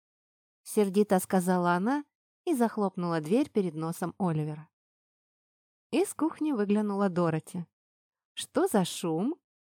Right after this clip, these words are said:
спросила она, вытирая руки полотенцем. «Да так», мрачно сказала Мэри. «Дороти, ты слышала, что этот дом проклят?» «Это еще почему? Все из-за номера успокоиться не можешь.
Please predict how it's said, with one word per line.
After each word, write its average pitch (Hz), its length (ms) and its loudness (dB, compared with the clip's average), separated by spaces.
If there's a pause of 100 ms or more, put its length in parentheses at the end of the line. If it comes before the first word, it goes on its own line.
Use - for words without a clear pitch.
(100)
спросила 190 640 -2
она, 190 260 -2
вытирая 196 400 -2
руки 180 220 -4
полотенцем. 180 800 -8 (520)
«Да 220 260 2
так», - 380 -2 (460)
мрачно 175 460 -2
сказала 175 440 -4
Мэри. 165 340 -10 (1000)
«Дороти, 233 440 6
ты 302 120 2
слышала, 320 500 6
что - 140 0
этот 226 260 2
дом 294 200 4
проклят?» 180 580 0 (640)
«Это 349 360 4
еще 302 400 4
почему? 208 680 0 (540)
Все 302 260 4
из-за 285 320 6
номера 285 460 6
успокоиться 208 760 2
не 185 160 2
можешь. 180 540 -2